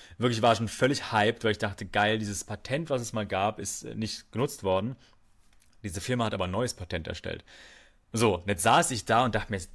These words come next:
darf doch nicht wahr sein." Jetzt habe ich die schlauste Maschine der Welt gefragt, Chat G P T, hab mit der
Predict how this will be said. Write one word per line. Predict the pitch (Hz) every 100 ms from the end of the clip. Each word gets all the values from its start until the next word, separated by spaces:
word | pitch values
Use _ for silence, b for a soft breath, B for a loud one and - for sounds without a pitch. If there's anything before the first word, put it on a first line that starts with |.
| -
darf | 104 127 -
doch | 131 117
nicht | 120 -
wahr | 92 90
sein." | 90
Jetzt | 87
habe | 110
ich | 117
die | -
schlauste | 107 - 113 147 -
Maschine | 160 151 - 139
der | 131
Welt | 101 90
gefragt, | 110 - 104 135 - -
Chat | 113 -
G |
P | 113
T, | 120 98 98 B B B B B _ _
hab | - - 147
mit | 127 104
der | 127 127 127